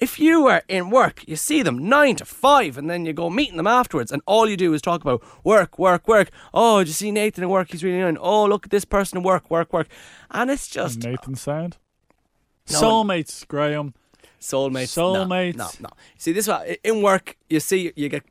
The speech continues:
Speaker 1: you, you, you see this person all the time, and you become fixated by them because you, you must be a person who loves their job and is constantly working. And this is the only bit of interaction you have with the opposite sex is through work. So that's why you see this person and you love them.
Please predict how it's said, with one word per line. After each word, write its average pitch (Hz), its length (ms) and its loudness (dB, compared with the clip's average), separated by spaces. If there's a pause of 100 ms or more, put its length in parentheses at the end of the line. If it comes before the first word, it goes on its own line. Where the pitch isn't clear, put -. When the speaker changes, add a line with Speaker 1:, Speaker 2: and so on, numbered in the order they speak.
Speaker 1:
you, 139 140 -8
you, 123 180 -12
you 120 220 -14
see 214 160 -4
this 180 140 -8
person 156 340 -2
all 139 100 2
the 120 120 -4
time, 127 300 0
and 123 140 -8
you 113 60 -8
become 143 200 -6
fixated 180 560 0
by 120 180 2
them 104 120 -6
because 131 340 -2 (360)
you, 208 180 -6
you 190 140 -4
must 196 200 -2
be 175 80 0
a 160 60 2
person 165 320 -2
who 156 100 2
loves 151 280 4
their 143 100 2
job 127 300 0
and 120 80 -4
is 117 180 -8
constantly 156 420 -4
working. 147 280 -2
And 127 100 0
this 170 140 -2
is 160 100 -4 (220)
the - 120 -12
only 226 220 2
bit 190 160 2
of - 140 -4
interaction 170 520 -2
you 147 60 -2
have 143 200 -2
with 135 160 -2
the 143 120 -2
opposite - 380 -4
sex - 340 -6
is 147 120 2
through 190 340 2
work. 147 380 0 (280)
So - 160 -2
that's 185 240 0
why 175 140 6
you 151 180 2
see 196 160 -2
this 170 80 -6
person 156 300 -2
and 131 80 -4
you 135 80 0
love 143 80 0
them. 131 100 -4